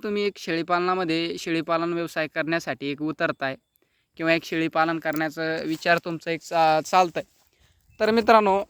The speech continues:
अ, शेळीपालन असो किंवा इतर कोणताही व्यवसाय असो, तर त्याच्यामध्ये बघा, एकतर प्रॉफिटच होत नाही. कोणताही व्यवसाय धरा तुम्ही एक, अ,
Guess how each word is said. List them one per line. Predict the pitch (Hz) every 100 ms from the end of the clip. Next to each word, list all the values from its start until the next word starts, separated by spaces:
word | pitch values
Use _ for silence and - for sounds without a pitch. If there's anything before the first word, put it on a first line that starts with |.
| -
अ, | 165 160 165
शेळीपालन | - 202 214 214 202 202
असो | 202 196 196
किंवा | 202 196
इतर | 202 - 202
कोणताही | 233 220 202 226 233
व्यवसाय | 233 185 165 139
असो, | 139 - 110 _ _ _ _ _ _ -
तर | 180
त्याच्यामध्ये | 202 202 233 233 214
बघा, | 190 180 170
एकतर | 175 190 - 202
प्रॉफिटच | - 220 214 226 233 202
होत | 151 -
नाही. | 147 120
कोणताही | - 190 175 214
व्यवसाय | 214 190 - 190
धरा | 175 147
तुम्ही | 139 156 160
एक, | 156 165
अ, | 165